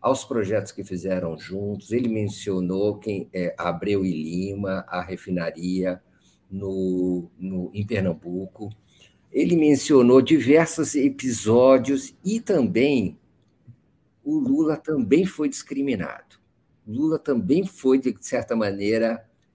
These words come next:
é, isolado do convívio geral.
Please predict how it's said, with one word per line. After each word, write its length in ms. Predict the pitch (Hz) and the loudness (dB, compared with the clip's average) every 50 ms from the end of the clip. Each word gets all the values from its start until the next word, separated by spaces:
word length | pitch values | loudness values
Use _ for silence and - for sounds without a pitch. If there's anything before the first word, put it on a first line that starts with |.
| _ - | _ -4
é, 600 | 95 101 101 101 98 95 95 92 92 90 - - - - | -4 -2 0 0 0 0 2 2 0 0 -2 -6 -6 -6
isolado 960 | 135 120 139 139 120 107 101 101 104 98 98 95 92 82 - 87 80 - - _ _ _ _ _ _ _ _ _ _ - 120 - _ _ | -2 4 6 6 8 8 6 4 4 2 0 -2 -4 -6 -8 -10 -10 -10 -12 _ _ _ _ _ _ _ _ _ _ -20 -20 -20 _ _
do 160 | 92 113 110 | -14 -14 -8
convívio 1040 | - 120 113 104 92 85 - 101 107 113 110 98 92 101 104 104 104 104 104 - - _ _ _ _ _ | -2 0 0 0 -2 -4 -4 -2 -2 0 0 -2 -4 -2 -2 0 0 -2 -4 -6 -10 _ _ _ _ _
geral. 760 | - 80 110 110 98 95 85 80 76 71 71 - - _ | -6 0 2 4 4 4 4 2 0 -2 -4 -6 -12 _